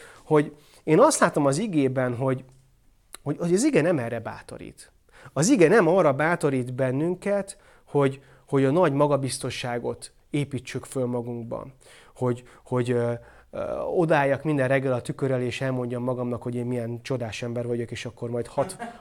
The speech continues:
hatvan éven keresztül majd ezt mondom, akkor majd egyszer elhiszem. Az ige nem erre bátorít. Az ige arra bátorít, hogy minden reggel fölfele nézzek, a mennyre, Jézusra nézzek, arra, hogy mi az, amit ő már tett értem, és milyen ígéretei vannak, amit,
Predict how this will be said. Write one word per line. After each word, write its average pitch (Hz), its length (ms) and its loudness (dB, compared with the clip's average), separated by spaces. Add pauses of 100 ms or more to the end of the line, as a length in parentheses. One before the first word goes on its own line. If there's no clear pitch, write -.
hatvan 156 320 2
éven 135 260 0
keresztül 143 440 2
majd 131 180 -2
ezt 123 140 -6
mondom, 139 260 -2
akkor 131 200 -4
majd 127 160 -2
egyszer 123 280 -2
elhiszem. 113 600 -8 (960)
Az 175 180 0
ige 190 180 6
nem 170 180 4
erre 127 200 0
bátorít. 120 400 -6
Az 139 100 -2
ige 190 240 2
arra 170 240 4
bátorít, 151 360 -2
hogy 139 80 -4
minden 175 280 2
reggel 139 360 0
fölfele 135 500 -2
nézzek, 117 560 -10 (380)
a 120 100 -4
mennyre, 147 520 0 (340)
Jézusra 160 540 0
nézzek, 120 460 -6
arra, 196 240 2
hogy 143 280 0
mi 190 140 0
az, 170 120 4
amit 151 240 -2
ő 175 100 -6
már 151 220 -6
tett - 300 -6
értem, 143 340 -2
és 131 120 -6
milyen 165 220 -2
ígéretei 156 460 -2
vannak, 131 340 -4
amit, 127 260 -6